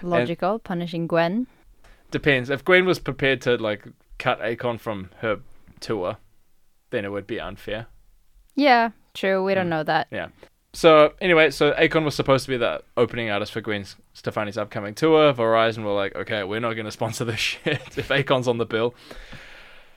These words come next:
Speaker 1: So yeah, talk about hitting him, and they, and they removed Akon from their ringtone store.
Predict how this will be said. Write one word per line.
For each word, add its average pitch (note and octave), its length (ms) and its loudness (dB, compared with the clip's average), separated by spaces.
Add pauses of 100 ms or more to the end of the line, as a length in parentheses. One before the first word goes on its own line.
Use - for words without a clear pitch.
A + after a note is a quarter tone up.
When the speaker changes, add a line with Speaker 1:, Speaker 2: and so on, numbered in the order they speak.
(320)
Speaker 1:
So G#3+ 200 10
yeah, G#3+ 200 10
talk A3+ 200 6
about G#3 220 8
hitting G3 200 6
him, F#3+ 220 0
and E3+ 160 4
they, F3 240 8
and E3+ 180 2
they E3+ 80 8
removed F3 680 4 (240)
Akon D3+ 340 4
from D3 180 2
their C#3+ 160 4
ringtone E3 440 2
store. - 300 -4